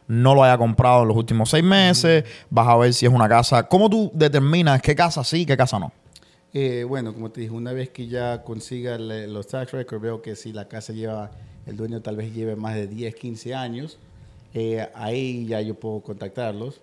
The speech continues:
Speaker 1: Claro.
Speaker 2: Eh, y si me llaman, obviamente, o,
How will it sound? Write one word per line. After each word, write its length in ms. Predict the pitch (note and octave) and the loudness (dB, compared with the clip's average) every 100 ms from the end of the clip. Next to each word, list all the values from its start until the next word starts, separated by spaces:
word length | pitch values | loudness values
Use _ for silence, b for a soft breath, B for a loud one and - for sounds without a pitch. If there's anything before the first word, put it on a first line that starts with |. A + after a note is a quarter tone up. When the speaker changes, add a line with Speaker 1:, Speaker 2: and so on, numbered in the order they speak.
| _ | _
Speaker 1:
Claro. 260 | - G#2 F#2+ - | -2 -2 -2 -8
Speaker 2:
Eh, 500 | A2 A2 A2 A2 - | -8 -6 -6 -8 -10
y 80 | B2+ | -14
si 140 | - | -12
me 140 | C3 C3 | -8 -6
llaman, 360 | F3+ E3 D#3+ | -6 -8 -8
obviamente, 480 | C#3+ C#3+ C#3 C3+ C3+ | -10 -10 -10 -10 -8
o, 180 | A#2+ A2+ | -8 -8